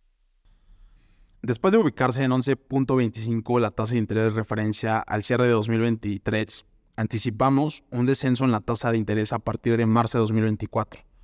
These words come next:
para cerrar ese año en nueve punto cinco por ciento. Si bien el Banco Central podría adelantarse a posibles bajas por parte de la Fed,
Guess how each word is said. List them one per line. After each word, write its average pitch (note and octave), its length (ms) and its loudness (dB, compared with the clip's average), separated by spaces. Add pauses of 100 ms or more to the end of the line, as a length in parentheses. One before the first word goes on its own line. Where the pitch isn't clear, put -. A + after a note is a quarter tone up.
(380)
para A2 200 4
cerrar A#2 340 4
ese C3 160 0
año B2 260 4
en A#2+ 80 4
nueve A#2+ 160 2
punto A#2 340 0
cinco A2+ 280 -2
por G#2+ 180 -8
ciento. - 400 -6 (380)
Si - 180 -2
bien C3+ 380 4
el A#2+ 100 0
Banco C3+ 240 2
Central A#2+ 480 0
podría A#2 320 0
adelantarse A#2+ 540 0
a A2 40 -2
posibles A#2+ 460 0
bajas A2+ 540 0
por - 140 -6
parte A#2 260 -2
de A#2+ 100 4
la A#2 120 0
Fed, C3 280 -2